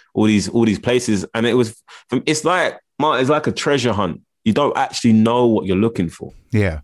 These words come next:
Speaker 1: You know, you, like, you don't know. You just know, "I wanna be in a space, I wanna be in an environment that allows me to think in a certain way." You know what I'm saying? And allows me to make decisions and grow something and move me
Speaker 2: Right.
Speaker 1: cellularly, move me and spiritually, move me in his ki-, his space.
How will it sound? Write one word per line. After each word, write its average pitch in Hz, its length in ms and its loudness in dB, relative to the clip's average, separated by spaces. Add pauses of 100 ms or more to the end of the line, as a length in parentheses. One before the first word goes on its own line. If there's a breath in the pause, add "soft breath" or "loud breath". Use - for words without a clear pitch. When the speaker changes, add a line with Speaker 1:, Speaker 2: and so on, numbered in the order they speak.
Speaker 1:
You 110 80 -2
know, 123 80 2
you, 127 120 2
like, 120 140 2
you 120 60 2
don't 117 200 2
know. 127 200 0 (200 loud breath)
You 110 80 0
just 131 180 0
know, 123 140 2
"I 113 60 2
wanna 117 180 2
be 117 140 2
in 104 80 2
a 92 40 -2
space, 117 380 -2
I 113 40 -2
wanna 107 120 2
be 104 100 0
in 98 60 0
an 95 40 0
environment 107 500 -2
that 95 200 -2
allows 104 500 0
me 98 300 2
to 98 160 -8
think 101 400 -4
in 95 120 -2
a 87 60 -4
certain 87 360 -4
way." 90 320 -2 (420 loud breath)
You 104 60 -2
know - 20 0
what 90 40 0
I'm 92 40 0
saying? 101 240 0
And 92 120 0
allows 101 380 0
me 98 200 2
to 92 160 -6
make 92 240 -2
decisions 92 520 -2
and 87 180 -4
grow 95 380 0
something - 400 -6
and 87 240 -4
move 120 240 2
me 87 220 -4 (240 soft breath)
Speaker 2:
Right. 107 380 0
Speaker 1:
cellularly, 98 840 0 (360 soft breath)
move 110 340 2
me 95 120 0
and 92 80 -4
spiritually, 92 460 -2
move 107 300 2
me 95 120 -2
in 92 220 -6
his 98 360 0
ki-, 95 280 -8
his 98 240 -4
space. - 380 -6